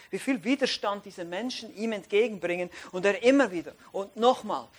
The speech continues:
und nochmal und nochmal sich zu ihnen ausstreckt und ihnen diese Sache erklärt und sagt, „Ich bin wirklich der, ich bin wirklich der Messias, ich bin wirklich Gott, ihr könnt und ihr sollt an mich glauben.“ Aber sie lehnen ihn ab.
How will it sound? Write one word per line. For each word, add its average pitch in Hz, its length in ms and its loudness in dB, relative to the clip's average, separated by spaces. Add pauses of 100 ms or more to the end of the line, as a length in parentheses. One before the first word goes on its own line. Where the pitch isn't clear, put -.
und 214 260 2
nochmal 208 500 8
und 233 280 -2
nochmal 220 420 4
sich 214 200 -12
zu 214 140 -12
ihnen 254 260 2
ausstreckt 220 540 6
und 185 120 -8
ihnen 208 220 -4
diese 190 220 -6
Sache 233 280 -2
erklärt 208 460 -4
und 165 80 -14
sagt, 165 220 -4 (160)
„Ich 185 160 -10
bin 208 160 0
wirklich 247 340 0
der, 180 300 0 (560)
ich 190 120 -14
bin 220 140 -2
wirklich 262 280 4
der 196 120 4
Messias, 180 680 -6
ich - 140 -10
bin 330 200 -4
wirklich 262 360 -4
Gott, - 320 -2
ihr 170 120 -14
könnt 254 340 2
und 180 100 -12
ihr 175 80 0
sollt - 320 2
an 170 140 0
mich - 180 -8
glauben.“ 214 380 -6 (2000)
Aber 147 180 -12
sie 139 200 -10 (280)
lehnen 143 260 -4
ihn 131 140 -10
ab. - 160 -10